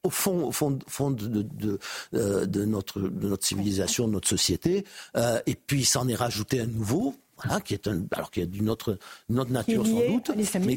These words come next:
Speaker 1: mais qui est lié à l'islam, à l'islamisme, euh, qui est, qui est instrumentalisé par une partie de la classe politique, par une partie de, euh, de, de, de, de, des, des, de l'islam qui est fanatisé. Bon,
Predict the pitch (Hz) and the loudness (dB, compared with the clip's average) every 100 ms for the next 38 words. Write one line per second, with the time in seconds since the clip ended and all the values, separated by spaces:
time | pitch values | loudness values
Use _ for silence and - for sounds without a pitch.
0 | 147 143 123 123 110 110 - 135 208 214 | 2 2 2 2 2 2 2 2 2 2
1 | 131 107 - 110 123 240 - 233 220 - | 2 2 2 2 4 2 2 0 -2 -6
2 | - 117 113 107 107 120 127 - 127 - | -2 0 2 2 2 2 0 0 -4 -4
3 | _ - 143 151 185 220 - 175 160 143 | _ -2 0 2 2 2 2 2 2 2
4 | 131 127 131 262 - 120 131 - 117 117 | 2 2 2 2 0 0 0 -2 -2 0
5 | 117 104 110 - 101 95 151 196 202 135 | 0 2 0 0 -2 0 2 0 0 0
6 | 113 117 104 113 - - 117 101 98 - | 0 0 0 -4 -4 -4 0 0 -2 -4
7 | - - 107 98 98 101 104 104 - 98 | -6 -2 2 2 2 0 0 0 -2 0
8 | 98 95 98 95 - - - 101 107 101 | 0 2 2 0 -4 -4 -4 -4 -4 -4
9 | 98 - 113 - - 95 87 - - 95 | -6 -4 -4 -4 -4 -4 -4 -4 -2 0
10 | 110 - - - - - - - 90 87 | 0 -4 -8 -14 -20 -20 -12 -4 0 2
11 | - 113 110 - 92 104 82 - 87 123 | 2 2 0 -2 -2 -2 -2 0 2 2
12 | 226 269 - - - | 2 -2 -10 -6 -2